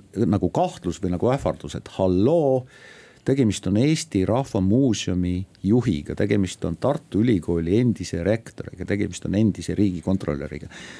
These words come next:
Et miks peaks Isamaa tegema laupäeva hommikul pressiteate sellest, et nad kahtlustavad, et Alar Karis ei juhul, kui ta peaks saama presidendiks, ei, ei, ei pööra piisavalt tähelepanu,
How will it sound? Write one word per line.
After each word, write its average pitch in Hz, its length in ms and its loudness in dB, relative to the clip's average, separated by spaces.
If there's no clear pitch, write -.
Et - 160 -6
miks 143 240 0
peaks 104 240 0
Isamaa 90 400 0
tegema 92 240 0
laupäeva 92 480 0
hommikul 85 640 0
pressiteate 101 720 0
sellest, 104 400 0
et - 160 -8
nad 76 80 -6
kahtlustavad, 85 640 -2
et 92 220 -4
Alar 101 200 2
Karis 107 460 -2
ei 80 220 -4
juhul, 92 260 2
kui 80 100 2
ta 82 100 2
peaks 85 280 -2
saama 85 180 2
presidendiks, 85 800 -4
ei, 87 220 0
ei, 90 180 -2
ei 95 120 -2
pööra 104 420 2
piisavalt 90 540 0
tähelepanu, 82 640 -2